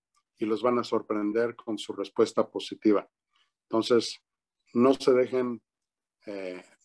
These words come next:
reducir su esfuerzo y su entusiasmo. Sigan adelante.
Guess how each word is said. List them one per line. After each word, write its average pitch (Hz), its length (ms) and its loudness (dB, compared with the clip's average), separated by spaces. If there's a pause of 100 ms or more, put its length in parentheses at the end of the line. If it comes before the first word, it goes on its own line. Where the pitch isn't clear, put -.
reducir 117 640 4
su - 180 -10
esfuerzo 117 600 0
y 101 80 -8
su - 180 -8
entusiasmo. 107 640 0 (880)
Sigan 127 440 4
adelante. 117 560 0